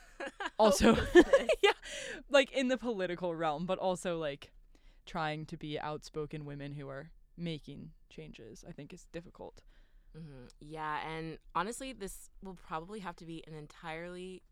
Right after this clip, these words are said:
Speaker 1: different segment where we get into all that good stuff
Speaker 2: Mm-hmm.
Speaker 1: about, like, reproductive justice and, um,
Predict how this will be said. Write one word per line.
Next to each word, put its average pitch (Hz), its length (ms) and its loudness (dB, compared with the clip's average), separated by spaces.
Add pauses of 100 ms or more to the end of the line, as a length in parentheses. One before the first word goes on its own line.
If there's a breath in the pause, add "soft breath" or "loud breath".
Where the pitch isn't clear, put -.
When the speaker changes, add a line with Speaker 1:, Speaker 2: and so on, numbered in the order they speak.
(180)
Speaker 1:
different 160 360 -14
segment 156 500 -12 (200)
where 156 120 -12
we 151 80 -12
get 151 180 -8
into 151 240 -12 (140)
all 139 160 -6
that 156 200 -10
good 165 180 -14
stuff 190 340 -10
Speaker 2:
Mm-hmm. 175 300 -14 (360 soft breath)
Speaker 1:
about, 151 220 -8
like, 131 300 -14
reproductive 156 500 -14
justice 160 720 -12
and, 143 500 -18
um, - 420 -20